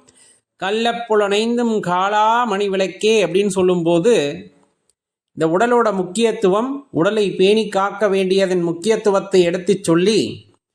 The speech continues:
அதுக்குள்ள இருக்கின்ற அந்த அருட்பெரும் ஜோதி, இல்லையா? அது வந்துட்டு, ஆ, சிவத்தை நம்மால் உணர்ந்து கொள்ள முடியும். எப்ப இந்த உடலை வந்து கோவிலா எண்ணிக்கோ,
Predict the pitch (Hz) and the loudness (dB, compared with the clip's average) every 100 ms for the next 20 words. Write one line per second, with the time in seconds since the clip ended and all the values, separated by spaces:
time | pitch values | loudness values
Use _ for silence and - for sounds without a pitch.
0 | _ _ _ _ 117 175 214 - 226 240 | _ _ _ _ -6 -4 -2 2 4 4
1 | 254 247 202 - - 190 185 220 214 208 | 2 0 -4 -8 -2 -2 0 0 0 2
2 | 233 220 175 160 131 101 151 185 180 208 | 0 0 0 0 0 -2 -2 -2 0 0
3 | 233 226 185 196 170 - - _ _ _ | 0 0 0 0 0 -6 -16 _ _ _
4 | 139 170 220 160 - - 123 135 147 190 | -2 0 0 -6 -10 -6 0 2 2 2
5 | 233 214 180 233 - - _ _ _ _ | 2 2 2 -2 -10 -20 _ _ _ _
6 | - 131 127 120 110 135 - 226 262 - | -6 -4 -2 -2 -4 -4 0 0 -2 0
7 | 240 196 139 104 156 185 196 226 214 180 | 2 2 -2 -4 -6 -2 0 0 0 -2
8 | 214 214 196 185 170 165 165 185 135 98 | -2 -2 0 0 0 -2 0 0 0 -4
9 | - - _ _ _ _ - 170 170 202 | -16 -20 _ _ _ _ -4 -4 -2 -2
10 | 208 202 185 165 139 120 - 156 202 214 | -2 -2 0 0 0 -4 -6 -2 0 0
11 | 185 190 220 - 190 185 190 196 190 175 | -2 0 0 2 2 4 2 2 0 -2
12 | 170 160 165 180 123 | -4 -4 0 0 0